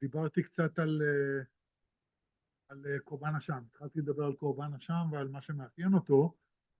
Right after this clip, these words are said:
פרט, בעיקר מול, אה, קורבן חטאת. מה ההבדל ביניהם?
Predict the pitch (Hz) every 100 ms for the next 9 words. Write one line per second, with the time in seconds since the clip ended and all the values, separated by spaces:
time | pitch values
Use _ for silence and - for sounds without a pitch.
0 | - 160 160 - 135 143 180 185 175 175
1 | 175 170 165 156 147 151 135 147 143 -
2 | 117 - _ _ _ _ 143 131 139 127
3 | 127 107